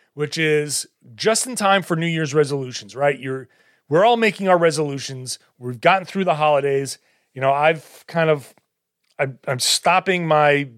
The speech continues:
video shot, like, right about here, because from here down is, is not something I want to put on camera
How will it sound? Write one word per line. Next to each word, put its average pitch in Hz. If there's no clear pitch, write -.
video 135
shot, 143
like, 127
right 160
about 151
here, 151
because 127
from 131
here 170
down 151
is, 131
is 127
not 143
something 143
I 127
want 127
to -
put 131
on 123
camera 117